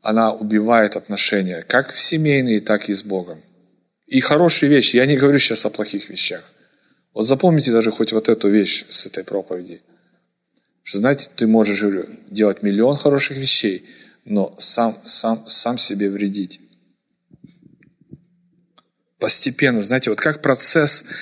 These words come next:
соединения с Богом, вы, вы тоже согласитесь, что вот кто из вас, допустим,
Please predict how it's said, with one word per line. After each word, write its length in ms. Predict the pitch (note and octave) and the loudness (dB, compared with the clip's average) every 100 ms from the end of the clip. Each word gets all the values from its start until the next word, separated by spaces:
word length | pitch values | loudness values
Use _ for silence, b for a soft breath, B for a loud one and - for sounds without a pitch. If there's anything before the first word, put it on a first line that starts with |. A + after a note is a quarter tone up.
| B B | B B
соединения 760 | - - B2 B2 C#3 C3+ A#2+ A2+ | -2 2 2 2 2 2 2 0
с 100 | G#2+ | 0
Богом, 460 | B2+ F#3 D3+ G2+ - B B B B | 0 2 2 -2 -6 B B B B
вы, 160 | A#2 | -6
вы 160 | B2 C3+ | -2 0
тоже 340 | - C#3 A2 | 2 2 2
согласитесь, 640 | G2 A#2 A#2+ B2+ - F#3+ A2 | 0 0 0 0 0 0 0
что 240 | - A#2 | 0 0
вот 200 | A2 A2 - B B B | 0 0 -8 B B B
кто 260 | - E3 | 0 2
из 200 | C#3+ - | 2 2
вас, 280 | C#3 D3 C3+ | 2 2 2
допустим, 600 | A#2+ A#2 A#2+ - A#2+ A2 | -2 -2 -2 0 -2 -2